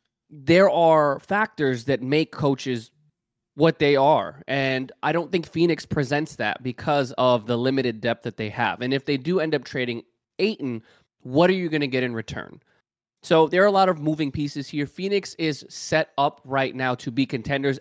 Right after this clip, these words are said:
Absolutely. You'd be a fool not to say they can at least get to the Western Conference semis at a minimum. I mean, they did it this year with little. Now they added more with,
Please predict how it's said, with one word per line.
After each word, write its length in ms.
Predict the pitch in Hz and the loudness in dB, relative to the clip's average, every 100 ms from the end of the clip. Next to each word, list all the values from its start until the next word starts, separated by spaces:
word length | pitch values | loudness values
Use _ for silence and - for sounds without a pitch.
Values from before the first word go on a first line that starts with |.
| - | -2
Absolutely. 600 | 123 117 127 123 139 127 | -2 -2 -2 -2 -2 -4
You'd 140 | 120 | -2
be 100 | 117 | 0
a 60 | 110 | -2
fool 300 | - 139 135 | -2 -2 0
not 160 | 123 | -4
to 100 | - | -6
say 140 | 127 120 | -8 -6
they 100 | 113 | -6
can 160 | - | -8
at 140 | 113 107 | -8 -4
least 260 | 127 120 - _ _ _ _ 120 | -4 -4 -14 _ _ _ _ 0
get 220 | 175 - | 0 0
to 120 | 190 | -2
the 100 | 143 | 2
Western 320 | 135 147 156 | 4 2 -2
Conference 420 | 131 135 131 113 - | -2 -2 -2 -10 -2
semis 360 | 143 147 151 | -2 0 -2
at 120 | 131 | -2
a 60 | 113 | -2
minimum. 560 | 113 135 147 160 165 175 | 0 2 2 0 -2 -4
I 60 | 123 | -2
mean, 160 | 120 | -2
they 120 | 113 | -2
did 160 | 110 123 | -4 -4
it 120 | 120 | -2
this 220 | 127 139 | -4 -4
year 120 | 147 147 | -4 -4
with 180 | 120 | -4
little. 380 | 117 123 143 160 _ _ _ - | -4 -2 -2 -4 _ _ _ -4
Now 220 | 127 123 | 0 2
they 160 | 135 - | 2 2
added 320 | 131 120 113 | 0 0 -2
more 340 | 120 131 151 | 4 6 6
with, 220 | 127 123 | 2 -2